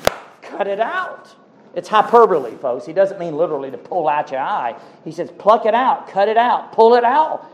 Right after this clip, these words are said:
In other words, do something about it. Stop it. Cut it off. Now, you preach that in churches today, they look at you, "You gotta be crazy."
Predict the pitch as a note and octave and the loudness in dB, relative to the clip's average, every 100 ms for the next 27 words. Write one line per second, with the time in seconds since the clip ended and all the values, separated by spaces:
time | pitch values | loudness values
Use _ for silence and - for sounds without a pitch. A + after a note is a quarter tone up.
0 | - F#3+ A3+ G#3+ A3+ G#3 - - - D#4+ | -14 2 2 4 0 0 -6 -16 -4 -2
1 | E4 D#4 C#4+ C4+ B3+ D#4 D#4 F#3+ - - | 2 2 0 0 -4 -4 -4 -6 -8 -16
2 | - - D#4+ E4+ C4+ - - - - C4 | -2 4 4 2 -2 -10 -16 -10 0 2
3 | E4 F4 F#4 G#4 - - - - _ _ | 2 -2 -2 -2 -6 -12 -20 -20 _ _
4 | _ _ _ _ _ _ _ _ _ _ | _ _ _ _ _ _ _ _ _ _
5 | _ _ _ _ F#3+ F#3 G3+ A#3+ - E4 | _ _ _ _ -6 -4 -6 -12 -6 -6
6 | D#4 D4+ C#4 - A#3 A#3 G3 F3 F#3 G#3 | -2 -2 -2 -2 -4 -2 -4 -12 -6 0
7 | A3+ G#3 G3+ G#3 G3 - E3+ D4 G4 G3 | 0 2 0 -2 -6 -12 -14 -12 -8 -6
8 | G3 F#3 A#3+ - A#3 F#3 C3+ | -6 -6 -12 -8 -8 -8 -10